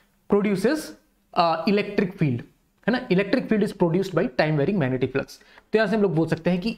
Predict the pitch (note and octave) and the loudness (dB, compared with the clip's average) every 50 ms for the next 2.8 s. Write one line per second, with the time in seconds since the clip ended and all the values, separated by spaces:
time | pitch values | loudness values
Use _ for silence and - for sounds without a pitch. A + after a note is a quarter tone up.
0 | - A3 A3 B3 A#3+ G#3+ E3 C3+ - B3+ C#4+ C4+ - _ _ _ _ _ - F#3 | 0 0 2 2 2 0 0 0 0 -2 -2 -4 -8 _ _ _ _ _ 0 0
1 | G#3+ A3 A3 G3 - - _ _ _ _ _ _ - D#3 C#3+ C#3+ C3 A#2 - - | 0 0 -2 -8 -14 -18 _ _ _ _ _ _ -2 0 0 2 0 0 -2 -2
2 | C#3+ - - G#3 F3+ - D#3+ C3 C#3 C3 - - C#3 A#2 - A#2+ | -2 0 0 0 0 0 0 0 0 -2 -2 -2 -4 -4 -4 -6